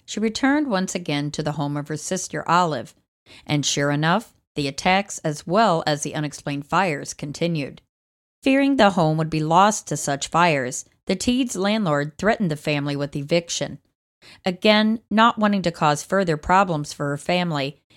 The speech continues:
Esther found work on a nearby farm and moved away. But her attempt at evading her spiritual attachments failed, and after a fire destroyed one of the farm owner's barns, Esther was tried and convicted of arson,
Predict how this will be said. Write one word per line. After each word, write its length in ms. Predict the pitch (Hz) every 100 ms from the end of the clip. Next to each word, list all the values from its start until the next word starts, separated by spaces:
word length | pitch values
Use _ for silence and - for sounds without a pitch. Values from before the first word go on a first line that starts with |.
| -
Esther 320 | 226 247 277
found 360 | 269 202 185 175
work 280 | 151 147
on 80 | 151
a 80 | 147
nearby 380 | 147 147 147 139
farm 560 | - 190 190 143 139 -
and 120 | 143
moved 220 | 139 139
away. 440 | 147 151 165 135 135 _ _ _ _ _ _ - -
But 140 | - 214
her 140 | 240
attempt 460 | 233 233 269 277 -
at 120 | 208
evading 500 | 202 175 196 220 185
her 160 | 156 160
spiritual 520 | 147 - 156 147 147
attachments 640 | 143 143 156 175 - 139 -
failed, 480 | - 170 147 - - _ _ _ -
and 160 | 175 190
after 320 | 180 - 180
a 60 |
fire 360 | 175 - 202 262
destroyed 600 | 202 156 - 151 151 143
one 160 | 147 147
of 100 | 147
the 60 |
farm 360 | 135 156 170 190
owner's 380 | 151 139 139 -
barns, 560 | 151 190 160 139 147 - _ _ -
Esther 320 | 202 208 262
was 200 | 262 269
tried 480 | - 160 147 143 143
and 120 | - 143
convicted 520 | 143 143 185 - 156
of 140 | 143
arson, 520 | 147 151 165 147 143